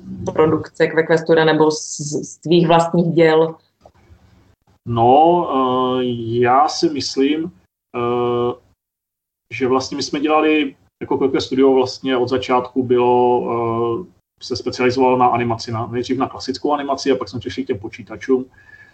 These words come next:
Speaker 2: Takže to máme vlastně do-, největší jakoby portfolio máme v animovaném filmu. Ani ne tak ty triky, jako, jako čistě animovaný film.
Speaker 1: Mhm.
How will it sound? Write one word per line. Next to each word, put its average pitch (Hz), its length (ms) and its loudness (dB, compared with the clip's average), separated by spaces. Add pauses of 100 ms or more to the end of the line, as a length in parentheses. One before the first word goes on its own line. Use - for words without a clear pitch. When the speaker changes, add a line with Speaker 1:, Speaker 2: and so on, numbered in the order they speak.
(140)
Speaker 2:
Takže 113 260 -8
to 143 180 -2
máme 156 260 4
vlastně 151 680 -2
do-, 139 200 -4
největší 139 600 0
jakoby 139 680 -4
portfolio 139 440 0
máme 135 220 2
v - 80 -12
animovaném 131 420 0
filmu. 117 300 -4
Ani 135 160 -2
ne 143 120 0
tak 143 140 -2
ty 135 100 0
triky, 131 400 0
jako, 131 460 2
jako 127 720 0
čistě - 360 -8
animovaný 127 580 -4 (260)
film. 113 300 -4 (720)
Speaker 1:
Mhm. 196 160 0